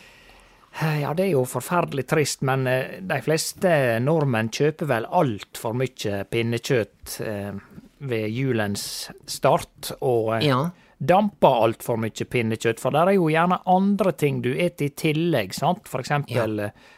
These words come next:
Speaker 1: her til la-, her på Vestlandet er det jo gjerne en slags pølse, sant?
Speaker 2: Ja.
Speaker 1: Mår,
Speaker 2: Ja.
Speaker 1: svinemår,
Speaker 2: Ja.
Speaker 1: fåremår.
Speaker 2: Ja.
Speaker 1: Eh,
Speaker 2: Det heter, det heter på ekte sunnmørsk, Leif Berr, så er det mår, det er altså O med kvist, det er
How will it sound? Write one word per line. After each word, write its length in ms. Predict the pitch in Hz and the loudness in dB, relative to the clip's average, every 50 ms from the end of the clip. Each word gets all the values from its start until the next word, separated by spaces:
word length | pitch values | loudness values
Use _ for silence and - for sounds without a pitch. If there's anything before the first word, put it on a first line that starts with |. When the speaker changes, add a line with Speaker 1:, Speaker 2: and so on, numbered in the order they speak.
| - - | -12 -2
Speaker 1:
her 440 | - 143 139 127 117 113 113 117 113 - - - - - - | 2 4 4 6 4 4 2 0 -4 -8 -16 -18 -18 -10 -6
til 140 | 131 117 | -2 0
la-, 220 | 117 123 135 143 147 - | 0 0 0 0 0 0
her 220 | 131 135 123 117 | 2 2 2 2
på 160 | - - 123 120 | 0 -2 -2 -2
Vestlandet 640 | 123 127 - - - 156 143 135 123 117 131 143 | -2 -4 -4 -6 -2 0 0 0 0 0 0 -2
er 40 | 139 | 0
det 80 | 127 | -2
jo 100 | 123 117 113 | -2 -2 0
gjerne 540 | 117 120 123 131 135 139 127 120 113 113 113 | 0 0 0 0 0 0 0 0 -2 -2 -4
en 80 | 120 110 | -6 -2
slags 260 | - 123 120 - - | -2 -2 -2 -2 -6
pølse, 640 | - - 131 139 156 156 - - - 151 156 160 156 | 0 2 2 2 2 0 -4 -2 -2 -2 -2 -2 -2
sant? 400 | - 151 170 165 - _ - - - - - - _ - | -2 -4 -4 -4 -8 _ -20 -20 -20 -20 -20 -20 _ -6
Speaker 2:
Ja. 140 | - 135 151 | 0 4 6
Speaker 1:
Mår, 320 | 170 165 147 131 139 170 - | 6 6 6 6 2 0 -4
Speaker 2:
Ja. 40 | - _ _ - _ _ | -8 _ _ -20 _ _
Speaker 1:
svinemår, 920 | - - - 147 147 143 139 147 160 165 160 160 160 165 151 156 160 165 - _ _ _ _ - - - - - - - | -14 -10 -4 0 2 2 4 4 4 4 4 4 4 4 4 2 0 -2 -4 _ _ _ _ -20 -20 -20 -20 -20 -12 -8
Speaker 2:
Ja. 140 | 104 107 127 | -6 -6 -2
Speaker 1:
fåremår. 920 | 175 - 147 156 165 165 165 170 165 160 160 160 156 151 151 160 160 156 - - _ _ _ _ _ - | 4 6 8 8 8 8 6 6 4 4 4 6 6 6 4 4 2 -2 -8 -12 _ _ _ _ _ -4
Speaker 2:
Ja. 240 | 120 123 139 170 196 - - _ _ _ _ | -2 0 2 0 0 -2 -8 _ _ _ _
Speaker 1:
Eh, 440 | 143 135 135 135 135 135 139 135 131 | -6 -4 -2 0 0 0 0 0 2
Speaker 2:
Det 80 | 139 | 4
heter, 300 | 143 175 175 - 175 156 - - - - _ _ | 4 4 6 6 4 4 4 -2 -14 -20 _ _
det 60 | - 123 | 0 2
heter 240 | 160 165 - - - | 2 2 2 0 -2
på 140 | - 160 - | 0 0 2
ekte 300 | 180 175 - - - 202 185 | 2 0 0 0 0 0 2
sunnmørsk, 560 | - 165 151 156 165 160 - - - - - | 2 2 2 2 2 2 0 -2 -6 -4 0
Leif 180 | 123 113 110 - | 0 0 0 0
Berr, 120 | 117 110 | 0 0
så 160 | 120 - 151 | 0 2 2
er 40 | 147 | 2
det 140 | 139 131 - - | 2 2 0 -2
mår, 420 | 143 147 170 175 156 139 120 110 | 0 2 4 6 6 6 6 4
det 100 | 107 113 | 4 2
er 40 | 123 127 | 2 2
altså 220 | 127 135 135 - - _ _ _ _ _ - _ _ _ | 4 2 0 0 0 _ _ _ _ _ -20 _ _ _
O 260 | 202 190 175 151 135 120 | 2 4 6 6 6 4
med 200 | 107 110 113 - | 4 2 0 0
kvist, 320 | - 139 135 131 - - | 0 0 0 0 -2 -8
det 120 | - - | -6 0
er 40 | - | 0